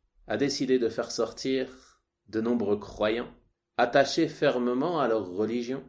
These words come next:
aspirant à la mise en pratique du Coran et de la Sunna du messager Muhammad sallallahu alayhi wa sallam.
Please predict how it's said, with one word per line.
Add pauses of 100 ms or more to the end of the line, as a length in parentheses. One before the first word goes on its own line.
(440)
aspirant
à
la
mise
en
pratique
du
Coran
et
de
la
Sunna (540)
du
messager
Muhammad
sallallahu
alayhi
wa
sallam.